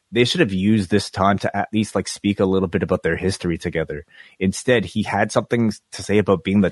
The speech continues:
toughest man in, in this room, which <laughs> as a babyface,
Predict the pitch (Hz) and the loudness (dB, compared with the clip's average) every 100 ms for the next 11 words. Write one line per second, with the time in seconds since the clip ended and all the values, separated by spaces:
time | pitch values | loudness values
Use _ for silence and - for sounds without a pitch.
0 | - - 90 - 98 95 90 90 101 92 | -2 -8 -6 -4 -6 -2 0 4 4 4
1 | 82 90 85 85 - 80 80 98 123 - | 0 -2 -2 -2 -6 -6 -2 0 0 -4
2 | - - 101 104 - _ 117 - - - | -12 -6 0 2 0 _ -8 -8 -12 -20
3 | - - 120 113 101 127 180 160 170 151 | -6 -2 0 2 0 0 0 0 0 -2